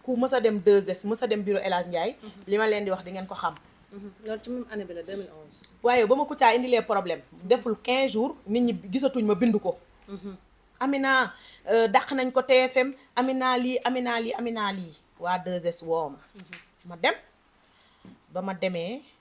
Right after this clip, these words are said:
Speaker 1: toog ak ñoom. Ñu waxanteeg man li nga xamante ne ñoom lañ bëgg.
Speaker 2: Mhm.
Speaker 1: Ba ñu waxanteeg man li ñu bëgg.
Speaker 2: Mhm.
Speaker 1: Fi ma toog di wax ak ñoom, ba nga xamante ne dara desul pour man ma accorder pour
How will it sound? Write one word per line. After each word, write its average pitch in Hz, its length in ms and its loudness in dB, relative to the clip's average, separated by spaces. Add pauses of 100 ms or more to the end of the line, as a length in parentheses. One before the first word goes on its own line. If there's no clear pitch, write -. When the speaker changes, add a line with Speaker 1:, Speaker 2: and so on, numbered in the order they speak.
(380)
Speaker 1:
toog 185 240 -2
ak 170 160 -8
ñoom. 156 240 -8 (1400)
Ñu 160 160 -10
waxanteeg 170 560 -6
man 185 240 -10
li 165 80 -12
nga 175 160 -12
xamante 170 400 -10
ne 165 80 -8
ñoom 180 320 -8
lañ 165 240 -10
bëgg. 175 160 -4 (240)
Speaker 2:
Mhm. 202 220 -18 (500)
Speaker 1:
Ba 170 80 -12
ñu 175 80 -10
waxanteeg 180 400 -8
man 165 160 -12
li 185 160 -8
ñu 202 80 -4
bëgg. 165 240 -8
Speaker 2:
Mhm. - 640 -14
Speaker 1:
Fi 247 100 -2
ma 262 140 -2
toog 240 400 4
di 220 60 0
wax 220 260 2
ak - 100 -14
ñoom, 170 380 -2
ba 214 100 2
nga 240 100 0
xamante 233 360 -4
ne 190 160 -4
dara 247 240 2
desul 220 320 -4
pour 214 220 -2
man 202 260 0
ma 202 240 -2
accorder 208 480 2
pour 220 240 -4